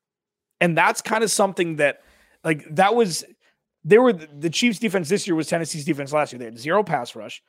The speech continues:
They, they held the Chiefs to, what, three points when they played 'em? Now, sure, they, they're not coming in and out. The, the,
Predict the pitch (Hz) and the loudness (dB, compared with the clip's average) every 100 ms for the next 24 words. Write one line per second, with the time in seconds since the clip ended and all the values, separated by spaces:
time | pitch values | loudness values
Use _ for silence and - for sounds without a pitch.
0 | _ _ 175 156 156 165 208 254 262 - | _ _ -4 -4 -6 -2 2 4 4 0
1 | 196 190 156 143 - - 151 175 165 151 | -6 -4 -4 -4 -6 -8 -2 -2 -2 -8
2 | 160 170 185 185 - 202 208 208 208 202 | -10 -10 -10 -10 -4 0 2 0 -4 -6
3 | 165 - 175 156 147 156 180 190 185 175 | -4 0 0 0 -6 -2 0 0 -2 -6
4 | 156 165 160 147 147 143 151 | -6 -6 -4 -4 -8 -8 -10